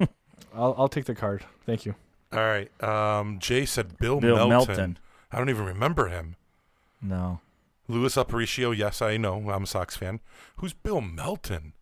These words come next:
Speaker 2: His Sox, I think. The name sounds familiar, rings a bell.
Speaker 3: Jay's a Sox fan.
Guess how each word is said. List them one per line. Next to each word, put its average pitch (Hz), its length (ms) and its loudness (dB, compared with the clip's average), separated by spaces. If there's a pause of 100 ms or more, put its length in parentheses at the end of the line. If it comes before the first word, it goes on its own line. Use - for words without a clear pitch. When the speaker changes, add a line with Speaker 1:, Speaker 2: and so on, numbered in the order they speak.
(680)
Speaker 2:
His 127 160 -8
Sox, - 420 2
I 101 100 -2
think. 87 420 -10 (840)
The 120 60 -8
name 180 200 4
sounds 147 340 2
familiar, 120 440 2
rings 113 240 -2
a 98 60 -6
bell. 110 160 4
Speaker 3:
Jay's 135 260 10
a 107 60 -2
Sox - 340 4
fan. 87 240 -4